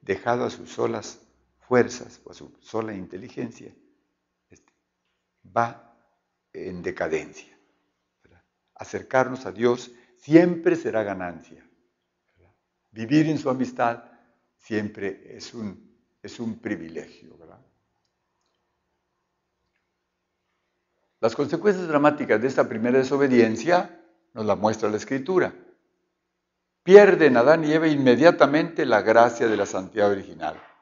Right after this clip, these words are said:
Tienen miedo de Dios, de quien han concebido una falsa imagen,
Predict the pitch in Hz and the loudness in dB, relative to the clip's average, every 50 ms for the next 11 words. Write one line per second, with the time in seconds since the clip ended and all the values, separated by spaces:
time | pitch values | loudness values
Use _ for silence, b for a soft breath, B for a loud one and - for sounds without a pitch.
0 | _ _ _ _ _ _ _ _ 151 160 170 165 151 143 147 165 180 185 175 180 | _ _ _ _ _ _ _ _ 4 4 4 4 2 0 2 2 2 6 8 8
1 | 170 170 165 180 170 170 175 180 190 185 - - - - - _ _ _ _ _ | 8 6 4 2 2 4 4 4 2 -2 -6 -12 -20 -20 -20 _ _ _ _ _
2 | _ _ _ _ _ _ _ _ _ _ _ _ - 98 90 - 95 87 85 82 | _ _ _ _ _ _ _ _ _ _ _ _ -6 -6 -6 -6 -10 -12 -10 -8
3 | 80 80 87 101 - - 135 139 135 139 127 110 113 113 110 101 101 110 110 104 | -8 -8 -10 -10 -8 -6 -6 -6 -4 -6 -4 -4 -4 -4 -6 -6 -6 -6 -8 -6
4 | - 92 95 92 - 101 98 101 135 160 165 156 - - 82 - - | -6 -6 -8 -8 -10 -14 -12 -4 -2 -2 -2 -2 -6 -12 -20 -20 -20